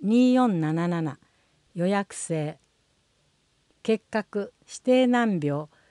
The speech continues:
小児慢性特定疾病などの相談。予約制。エイチアイブイ梅毒、即日検査、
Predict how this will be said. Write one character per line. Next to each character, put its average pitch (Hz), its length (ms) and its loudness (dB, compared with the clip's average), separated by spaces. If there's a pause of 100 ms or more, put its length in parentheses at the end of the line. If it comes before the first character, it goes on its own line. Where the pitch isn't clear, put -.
(140)
小 254 320 2
児 202 120 0
慢 190 280 -2
性 220 280 0
特 220 280 -4
定 214 180 0
疾 208 240 -6 (100)
病 170 220 0
な 160 160 -4
ど 156 140 -6
の 139 220 -6
相 175 380 -4
談。 151 260 -6 (640)
予 180 120 0
約 208 280 -2
制。 165 460 -6 (1500)
エ 226 140 4
イ 247 60 0
チ 254 200 -2
ア 247 120 4
イ 240 100 2
ブ 220 140 0
イ 180 240 -4
梅 214 260 -2
毒、 156 500 -8
即 - 320 -6
日 240 300 -2
検 185 240 -2
査、 151 260 -10